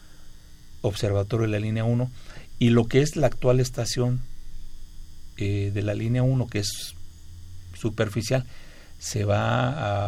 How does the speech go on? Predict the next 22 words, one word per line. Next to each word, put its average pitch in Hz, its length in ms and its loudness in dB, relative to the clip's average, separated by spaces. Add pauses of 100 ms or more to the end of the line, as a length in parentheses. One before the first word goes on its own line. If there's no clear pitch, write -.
(340)
a, - 100 -10
una 110 200 2
vez 107 140 0
que 110 120 -2
se 113 120 0
haga 104 160 4
el, 101 200 -2
el - 180 -4
cambio, 120 300 2
el 95 60 -2
switcheo, 123 480 2 (540)
ese 120 360 6
derecho 110 360 2
de 113 100 4
vía 110 160 2
será 110 280 0
para 110 220 -2
la 101 120 0
ampliación 101 640 -2
de 107 100 -4
la 107 120 -6
constru-, 101 340 -10